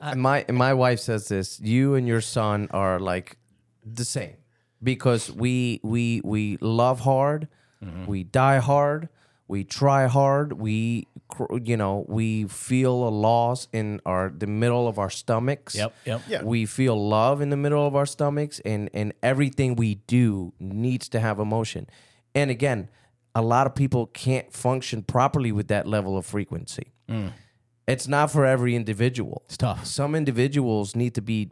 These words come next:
Speaker 1: plain, dry, and just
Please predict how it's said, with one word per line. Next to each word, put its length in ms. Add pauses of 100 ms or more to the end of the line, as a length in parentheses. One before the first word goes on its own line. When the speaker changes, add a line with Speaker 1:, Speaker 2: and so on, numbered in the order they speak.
Speaker 1:
plain, 720 (160)
dry, 760 (400)
and 300
just 580